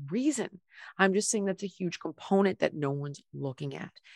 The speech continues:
When we talk about autoimmune conditions and inflammatory issues, things like fibromyalgia, a lot of people are now starting to believe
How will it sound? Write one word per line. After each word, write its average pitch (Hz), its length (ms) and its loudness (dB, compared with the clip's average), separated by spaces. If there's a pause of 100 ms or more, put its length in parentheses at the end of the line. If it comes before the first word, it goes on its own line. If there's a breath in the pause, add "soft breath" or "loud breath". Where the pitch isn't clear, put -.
(180 soft breath)
When 180 160 4
we 190 120 4
talk 202 200 0
about 190 220 4
autoimmune 170 720 6
conditions - 560 -6
and 151 100 -2
inflammatory 165 1040 4
issues, - 380 -10
things 175 160 -2
like 185 180 -2
fibromyalgia, 170 1300 4 (640)
a 208 120 12
lot 196 680 6
of 202 240 2
people 254 380 4
are 196 100 4
now 190 280 2
starting 190 340 -2
to 185 60 -2
believe 180 880 0